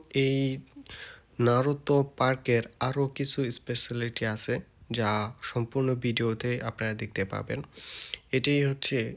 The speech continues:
মূল ব্রিজ, যেখান থেকে পুরা এটার অনেক হিস্টোরি আছে, যেটা পুরা জাপানকে এই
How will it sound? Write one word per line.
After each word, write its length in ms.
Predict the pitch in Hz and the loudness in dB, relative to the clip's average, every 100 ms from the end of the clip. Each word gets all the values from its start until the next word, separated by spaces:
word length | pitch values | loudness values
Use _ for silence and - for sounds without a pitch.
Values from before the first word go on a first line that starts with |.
| - | -4
মূল 260 | 120 113 | -2 0
ব্রিজ, 480 | 107 - 110 120 - - _ _ - _ _ - - - - - | -2 -2 -2 0 -4 -8 _ _ -20 _ _ -20 -20 -20 -18 -6
যেখান 400 | 113 123 - 127 | -2 -2 0 -2
থেকে 400 | 123 139 123 117 - _ - | -2 -2 -2 -4 -6 _ -4
পুরা 460 | 123 113 110 104 - - - | 2 4 4 2 -2 -10 -8
এটার 420 | - 120 117 117 - | -4 0 0 0 -2
অনেক 300 | 123 117 113 | -2 -2 -2
হিস্টোরি 400 | 139 - 131 120 | -2 0 2 0
আছে, 300 | 113 113 - - - - | 0 -2 -6 -6 -12 -10
যেটা 500 | 127 - 117 113 - - - - - - | -6 0 2 2 0 -6 -12 -14 -16 -2
পুরা 180 | 127 127 | 4 6
জাপানকে 880 | 113 113 127 120 - 123 123 120 120 | 4 -2 -2 -4 -2 2 2 2 0
এই 180 | 135 117 | -2 -2